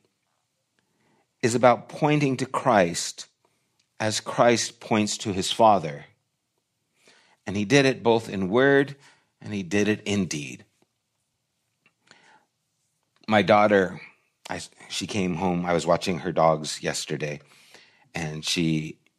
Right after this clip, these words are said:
um, came home after work. It was about nine thirty, almost ten o'clock. And for those who don't know, she works at E R hospital. She's a emergency room nurse.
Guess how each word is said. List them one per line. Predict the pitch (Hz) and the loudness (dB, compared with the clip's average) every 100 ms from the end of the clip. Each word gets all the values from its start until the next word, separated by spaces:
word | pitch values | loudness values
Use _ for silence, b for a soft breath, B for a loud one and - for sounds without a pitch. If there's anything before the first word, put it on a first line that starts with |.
| - | -16
um, | 78 71 - _ | -14 -16 -20 _
came | 107 101 92 | -4 -2 -2
home | - 104 92 | -4 -2 4
after | 90 87 90 | 4 4 -2
work. | 78 80 78 - - | -2 -2 -2 -12 -20
It | - | -20
was | 76 | -14
about | 71 73 - | -10 -10 -10
nine | 85 80 80 76 | -8 -6 -6 -10
thirty, | 78 71 71 | -10 -8 -8
almost | 71 - - | -8 -8 -8
ten | 87 | -8
o'clock. | - 78 69 - _ b b b b - | -8 -10 -12 -14 _ b b b b -18
And | 80 | -12
for | 82 | -4
those | 82 - | -4 -4
who | |
don't | 90 87 | -6 -4
know, | 82 | -4
she | - 95 | -2 2
works | 95 - | 2 4
at | 90 80 - - - | 2 2 -2 -18 -8
E | 101 87 | -2 2
R | 85 82 | 4 2
hospital. | - 82 78 - 73 71 | 2 -2 -2 -6 -14 -12
She's | - 78 - | -12 -12 -14
a | 73 - - _ _ _ - | -14 -20 -20 _ _ _ -14
emergency | 90 87 73 78 - 71 | -8 -8 -6 -8 -6 -8
room | 76 73 67 | -8 -8 -8
nurse. | 67 - - - | -10 -8 -8 -8